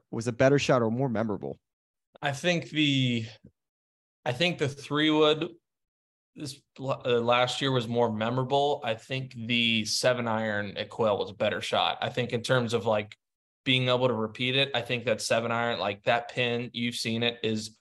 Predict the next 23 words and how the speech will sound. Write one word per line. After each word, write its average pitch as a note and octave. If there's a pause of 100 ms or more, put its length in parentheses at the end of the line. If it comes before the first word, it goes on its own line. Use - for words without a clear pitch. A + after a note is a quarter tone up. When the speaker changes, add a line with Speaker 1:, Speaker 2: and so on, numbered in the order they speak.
(240)
Speaker 2:
ridiculous. A#2
Like, G2
it A#2+
is, A#2 (400)
it C3+
is C3
just A#2+ (100)
right B2+
on C#3
a A#2+
knob, A2+
and, G#2+
like, G2+
it, G2
it's, -
you C#3
know, G#2
it's G#2+
two D#3
hundred C3
twenty B2+
yards, A2+
and G#2